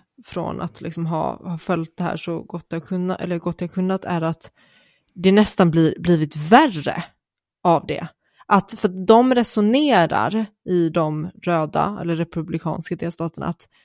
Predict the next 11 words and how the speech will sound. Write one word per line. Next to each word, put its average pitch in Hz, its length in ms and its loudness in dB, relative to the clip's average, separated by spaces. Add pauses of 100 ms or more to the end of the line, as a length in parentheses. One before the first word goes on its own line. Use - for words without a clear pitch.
(720)
är 196 180 4
det 208 80 2
skolskjutningar, 185 580 0
ja, - 80 -4
men 185 100 2
då 190 100 4
behöver 190 300 4
vi 170 240 -4
ännu 190 320 4
fler - 360 -2
vapen. 170 600 2